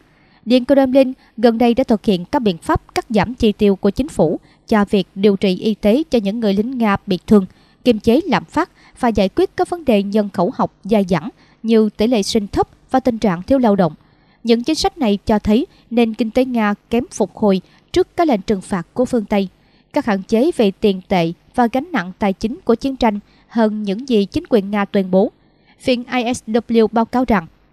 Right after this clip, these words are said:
những chính sách này cũng chứng minh rằng Điện Kremlin sẽ không thể duy trì nỗ lực chiến tranh kéo dài trong nhiều năm và nhiều thập kỷ tới, trong khi vẫn bảo vệ xã hội Nga khỏi những thách thức kinh tế. Sự ủng hộ nhất quán của phương Tây và quốc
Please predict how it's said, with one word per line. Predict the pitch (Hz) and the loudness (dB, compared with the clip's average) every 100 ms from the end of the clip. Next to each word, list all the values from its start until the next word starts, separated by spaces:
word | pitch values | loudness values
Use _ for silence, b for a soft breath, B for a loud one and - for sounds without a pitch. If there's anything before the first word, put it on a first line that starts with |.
| _ | _
những | 233 226 208 | -4 -2 -2
chính | 240 269 | -4 -4
sách | 381 - | -4 -2
này | 262 214 - | 0 0 -2
cũng | 202 240 | -4 -4
chứng | - 359 | -8 -4
minh | 311 214 | -4 -2
rằng | 220 180 b b b | -2 -2 b b b
Điện | 226 220 | 0 2
Kremlin | 240 220 214 214 208 b b | 2 2 2 0 -2 b b
sẽ | - 254 | -6 -4
không | 254 226 | -2 -2
thể | 202 196 | -2 -2
duy | 214 208 | 0 0
trì | 214 190 | 2 -2
nỗ | 196 185 | -2 -2
lực | 277 226 - | 0 -2 -2
chiến | 277 294 | -8 -2
tranh | 233 220 | -2 -2
kéo | 208 320 330 | -4 -4 0
dài | 240 202 | 0 0
trong | - 214 | -4 -4
nhiều | 190 185 | -4 -2
năm | 202 190 b b b | -2 -4 b b b
và | 233 | -2
nhiều | 214 214 208 202 | -2 0 0 0
thập | 226 - | -2 -2
kỷ | 190 190 | -6 -4
tới, | 220 220 359 b b | 0 0 0 b b
trong | 330 | -6
khi | 285 320 302 | -2 -2 0
vẫn | 220 277 | -2 -2
bảo | 226 202 - | -2 -2 -2
vệ | 185 175 | -2 -2
xã | - | -4
hội | 254 190 | -2 -2
Nga | 185 202 190 b b b | -2 -2 -4 b b b
khỏi | - 175 | -4 -2
những | 214 214 175 214 | -2 -4 -6 -6
thách | 269 - | -6 -4
thức | 349 - | -6 -2
kinh | 190 | -2
tế. | 190 190 294 _ _ _ _ _ _ _ _ _ | 2 0 0 _ _ _ _ _ _ _ _ _
Sự | - - 220 | -8 -2 0
ủng | 214 | 0
hộ | 240 185 | 0 -2
nhất | 202 254 - | 0 -4 -2
quán | 220 349 | -4 -2
của | - | -4
phương | 254 240 208 | -2 -2 0
Tây | 208 202 b b | -2 -2 b b
và | 247 226 | -4 -2
quốc | - | -2